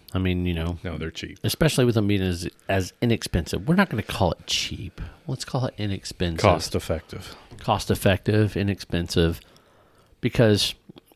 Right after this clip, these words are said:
Speaker 1: cheap would mean that it's not good. And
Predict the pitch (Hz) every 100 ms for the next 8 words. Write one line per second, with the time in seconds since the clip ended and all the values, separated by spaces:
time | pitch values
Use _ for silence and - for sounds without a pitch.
0 | - - - 151 - 107 85 95 87 85
1 | 82 - _ - - - 78 78 80 71
2 | 73 - _ _ - 90 85 82 78 82